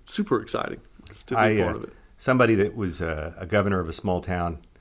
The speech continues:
Speaker 2: not a governor, mayor of a small
Speaker 1: Mm-hmm.
Speaker 2: town, uh, in Oklahoma where I came from, and, and he'd said that, you know, a city's either growing or dying. There is no such thing as treading water.
Speaker 1: That's right.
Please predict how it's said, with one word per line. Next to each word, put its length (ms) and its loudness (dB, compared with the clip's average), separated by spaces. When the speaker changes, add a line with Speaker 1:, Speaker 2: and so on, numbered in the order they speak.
Speaker 2:
not 160 -10
a 40 -12
governor, 320 -10
mayor 460 8
of 160 -6
a 80 -2
small 240 2
Speaker 1:
Mm-hmm. 340 -2
Speaker 2:
town, 60 -
uh, 180 -2
in 80 -2
Oklahoma 300 0
where 100 2
I 40 0
came 200 -6
from, 260 -2
and, 160 -10
and 100 -4
he'd 180 0
said 340 0
that, 220 -4
you 120 -2
know, 140 -2
a 100 -8
city's 320 4
either 140 4
growing 360 6
or 60 2
dying. 300 0
There 120 0
is 120 0
no 100 2
such 260 -4
thing 320 -2
as 400 -4
treading 280 -2
water. 320 -6
Speaker 1:
That's 180 -2
right. 180 0